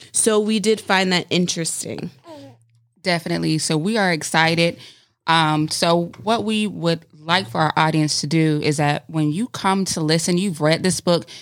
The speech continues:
Speaker 2: you're ready to engage in the conversation, you can give us some feedback, and you're like, "No, that is not the way I saw it." Yes, that's exactly what I was feeling. When you look at the book reviews, most book reviews give this book a four out of five.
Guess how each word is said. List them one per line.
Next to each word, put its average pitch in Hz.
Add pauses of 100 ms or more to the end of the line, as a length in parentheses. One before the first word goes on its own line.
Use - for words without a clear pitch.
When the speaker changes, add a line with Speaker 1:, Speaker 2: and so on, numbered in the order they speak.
(140)
Speaker 2:
you're 196
ready 180
to 160
engage 160
in 170
the 165
conversation, 156
you 175
can 160
give 147
us 170
some 147
feedback, 170
and 151
you're 156
like, 131
"No, 139 (300)
that 165
is 147
not 233
the 240
way 226
I 208
saw 190
it." 160
Yes, 147
that's 160
exactly 143
what 135
I 123
was 127
feeling. 135 (480)
When 165
you 160
look 180
at 233
the 233
book 208
reviews, 208
most 175
book 185
reviews 185
give 165
this 185
book 165
a 156
four 160
out 175
of 180
five. 175